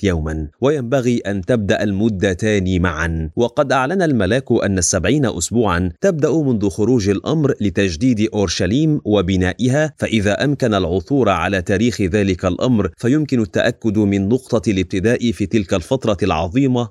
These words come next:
أي الألفين وثلاثمائة يوما. وفي الإصحاح السابع من سفر عزرا يوجد ذلك الأمر في الآيات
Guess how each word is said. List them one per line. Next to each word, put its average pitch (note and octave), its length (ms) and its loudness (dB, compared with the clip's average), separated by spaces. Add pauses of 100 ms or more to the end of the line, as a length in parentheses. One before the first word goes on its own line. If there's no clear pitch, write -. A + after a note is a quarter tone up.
(160)
أي D3+ 400 -2
الألفين G#2 920 0
وثلاثمائة F#2+ 920 0
يوما. D2 560 -6
وفي A#2+ 180 0
الإصحاح E3 480 -2
السابع G2+ 680 0
من G#2 220 0
سفر C3+ 400 -2
عزرا F#2+ 680 0
يوجد C#3+ 400 0
ذلك A2+ 480 0
الأمر G2 640 0
في G#2 120 -2
الآيات G2 540 0